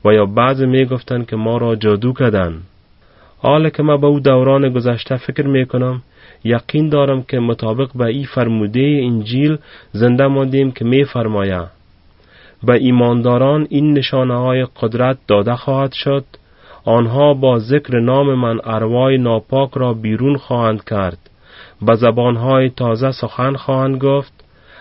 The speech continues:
اگر مارها را بگیرند و یا زهر بخورند، به ایشان ضرر نخواهد رسید.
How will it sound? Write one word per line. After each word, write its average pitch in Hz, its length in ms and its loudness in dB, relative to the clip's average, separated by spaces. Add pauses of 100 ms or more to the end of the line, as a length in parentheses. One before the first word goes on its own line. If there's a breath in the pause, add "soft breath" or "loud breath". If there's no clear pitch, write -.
(120)
اگر 120 300 2
مارها 120 680 0
را 147 160 2
بگیرند 123 640 -2 (380 loud breath)
و 113 80 6
یا 110 220 4
زهر 139 480 0
بخورند، 123 720 -4 (340 loud breath)
به 113 80 2
ایشان 127 520 0
ضرر 113 420 -2
نخواهد 120 600 -2
رسید. 98 500 -8